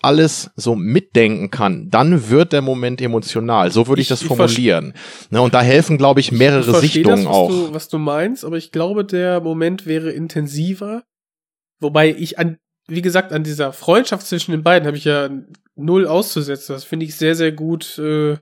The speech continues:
Speaker 2: äh, umgesetzt. Klar, hätte irgendwie noch mehr sein können oder auch nicht, aber d-,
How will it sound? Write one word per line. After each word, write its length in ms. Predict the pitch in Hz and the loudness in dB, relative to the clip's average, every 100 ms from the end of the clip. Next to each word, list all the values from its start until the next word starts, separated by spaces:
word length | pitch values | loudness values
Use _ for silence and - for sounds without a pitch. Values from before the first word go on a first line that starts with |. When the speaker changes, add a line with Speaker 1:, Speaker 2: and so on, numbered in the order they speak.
| _ _ _ _ _ _ - | _ _ _ _ _ _ -10
Speaker 2:
äh, 240 | 143 139 - _ | -8 -8 -12 _
umgesetzt. 680 | 196 190 147 135 117 - _ _ - | 0 2 -2 -4 -10 -18 _ _ -16
Klar, 280 | - 139 139 | -6 -4 -2
hätte 280 | 151 160 | -2 -2
irgendwie 480 | 151 156 170 165 165 | -2 -2 -2 -2 -6
noch 220 | 151 151 | -6 -6
mehr 240 | 151 151 175 | -4 -4 -4
sein 280 | 170 175 180 | -4 -8 -6
können 360 | 170 180 185 | -8 -6 -8
oder 460 | 156 147 147 135 _ - | -10 -8 -8 -10 _ -12
auch 160 | 151 | -8
nicht, 180 | 160 190 | -8 -4
aber 180 | 160 147 | -2 -2
d-, 260 | - - | -6 -18